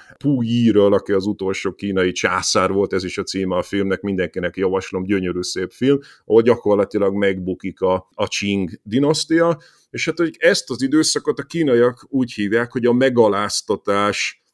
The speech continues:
kétszáz éve, tehát ugye ők úgy gondolkodnak, hogy ők hosszú évezredeken keresztül a világ közepe voltak, a legfejlettebb ország,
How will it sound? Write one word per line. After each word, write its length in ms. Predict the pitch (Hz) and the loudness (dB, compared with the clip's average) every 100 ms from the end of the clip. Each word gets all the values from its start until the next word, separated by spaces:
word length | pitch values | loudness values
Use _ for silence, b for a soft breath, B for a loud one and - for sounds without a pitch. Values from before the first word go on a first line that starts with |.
| _ | _
kétszáz 680 | - 110 101 - 101 95 90 | -2 -2 -2 -2 -2 -2 -2
éve, 880 | 95 95 - _ 113 139 175 - _ | -4 -6 -10 _ -2 0 -2 -6 _
tehát 280 | 120 120 120 b b - | -2 -2 -2 b b -8
ugye 220 | 131 - | -4 -4
ők 280 | 175 208 - | -4 -6 -4
úgy 140 | 180 | -6
gondolkodnak, 720 | 123 139 117 110 117 117 120 117 | -2 -2 0 0 0 -4 -4 -6
hogy 120 | 110 | -6
ők 140 | 110 | -4
hosszú 360 | - 139 - 101 | -2 -2 -4 -6
évezredeken 720 | 101 104 98 98 92 - 90 | -4 -2 -4 -4 -6 -4 -6
keresztül 500 | - 101 101 - 101 | -4 -4 -4 -4 -4
a 60 | 92 | -2
világ 340 | 104 95 87 | -2 -2 -4
közepe 420 | - 156 175 - | -6 -4 -2 -2
voltak, 420 | 117 113 110 - - | 0 2 0 0 -2
a 80 | |
legfejlettebb 880 | 104 120 - 107 92 92 90 - 80 | 0 -2 -4 -2 -2 -2 -6 -12 -8
ország, 640 | 113 135 127 - 110 110 | -2 -2 -2 0 0 0